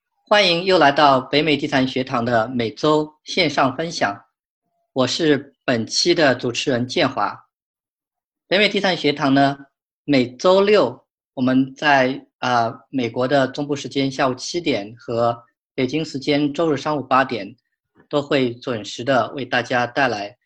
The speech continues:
房地产投资的资讯与分享。目前呢，这些资讯和分享都是在喜马拉雅的这个 app 上面，大家也可以在喜马拉雅上面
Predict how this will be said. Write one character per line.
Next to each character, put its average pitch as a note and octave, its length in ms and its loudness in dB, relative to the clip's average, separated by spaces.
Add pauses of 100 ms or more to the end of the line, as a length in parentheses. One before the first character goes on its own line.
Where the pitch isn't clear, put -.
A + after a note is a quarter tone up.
(260)
房 A#2+ 160 -2
地 C3+ 140 -4
产 A#2 200 -4
投 A#2 160 -6
资 A#2 160 -14
的 B2+ 160 -2
资 B2+ 220 -8
讯 C#3 460 -4
与 A#2+ 160 -8
分 C3+ 180 0
享。 - 260 -6 (680)
目 F#3 140 -2
前 C3+ 240 2
呢， C#3+ 240 4 (160)
这 D#3+ 160 -2
些 D3+ 160 -2
资 D#3 180 -6
讯 D3 220 -4
和 B2 100 -4
分 C#3+ 220 -2
享 A#2 340 -6 (520)
都 D3+ 100 2
是 C3+ 320 -6
在 C3 320 2
喜 F3 220 -6
马 D3 140 2
拉 D#3 180 2
雅 A#2+ 160 2
的 A2+ 420 -4
这 C#3 100 -6
个 A#2 320 -2 (200)
app C#3 280 0
上 C3 160 0
面， A2 320 -6 (460)
大 C#3+ 100 0
家 C#3+ 160 0
也 B2+ 140 2
可 A#2+ 160 -6
以 C3 140 0
在 C3 260 0
喜 B2+ 180 -4
马 D#3 120 2
拉 C3+ 140 4
雅 C3 100 2
上 C3+ 200 0
面 B2 300 -2